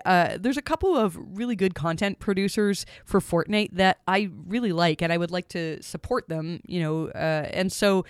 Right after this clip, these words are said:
sometimes what I'll do is I'll say, "Well, I'm gonna go ahead and watch the ads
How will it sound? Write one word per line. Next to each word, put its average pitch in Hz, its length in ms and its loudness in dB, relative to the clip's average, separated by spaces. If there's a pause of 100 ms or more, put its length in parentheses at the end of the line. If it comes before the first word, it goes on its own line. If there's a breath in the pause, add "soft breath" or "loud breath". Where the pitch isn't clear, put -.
(260 loud breath)
sometimes 277 400 0
what 214 100 2
I'll 208 140 4
do 202 180 2
is 185 160 4
I'll 180 140 4
say, 175 240 0
"Well, 214 320 -2 (180)
I'm 196 140 -2
gonna 220 180 2
go 180 160 0
ahead 180 180 2
and 160 140 -2
watch 165 240 -2
the 156 140 -4
ads 143 400 -4